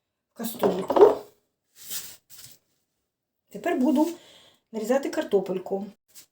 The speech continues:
Ой, мої хороші, знаєте, так буває. Ти думаєш, що ти зняв з паузи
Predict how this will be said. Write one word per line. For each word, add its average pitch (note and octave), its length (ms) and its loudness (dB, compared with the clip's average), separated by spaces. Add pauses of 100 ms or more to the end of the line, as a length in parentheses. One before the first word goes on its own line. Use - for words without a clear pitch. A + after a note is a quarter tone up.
(520)
Ой, E4 220 2
мої C#4 200 6
хороші, A3 500 -4
знаєте, D4+ 440 -2
так C#4+ 200 -2
буває. G#3 540 -2 (680)
Ти C4+ 80 -8
думаєш, C4+ 300 2
що C4+ 100 -8
ти B3+ 120 -2
зняв C4+ 220 2
з - 80 -8
паузи G#3+ 560 -4